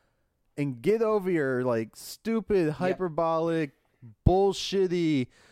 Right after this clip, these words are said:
Speaker 1: everything has to be offending me crap, you,
Speaker 2: You
Speaker 1: you
Speaker 2: gotta
Speaker 1: can
Speaker 2: get out of
Speaker 1: watch a
Speaker 2: your
Speaker 1: good
Speaker 2: own
Speaker 1: movie.
Speaker 2: head.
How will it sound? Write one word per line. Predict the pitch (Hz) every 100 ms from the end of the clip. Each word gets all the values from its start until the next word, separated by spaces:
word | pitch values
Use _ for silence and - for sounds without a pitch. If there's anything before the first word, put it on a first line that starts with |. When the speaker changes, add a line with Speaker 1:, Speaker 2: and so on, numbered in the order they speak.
| _ _ _ -
Speaker 1:
everything | 214 220 208 208
has | 180 185 175
to | 165
be | 156 165
offending | 147 - 170 165 139 127
me | 120 110 -
crap, | - - 214 156 104 - - _ _ _
you, | 151 170
Speaker 2:
You | 165 _ -
Speaker 1:
you |
Speaker 2:
gotta | 254 370
Speaker 1:
can | 147
Speaker 2:
get | -
out | 220
of |
Speaker 1:
watch | 285 202
a |
Speaker 2:
your | 180
Speaker 1:
good | 185 165
Speaker 2:
own | 170
Speaker 1:
movie. | 240 220 185 92
Speaker 2:
head. | 87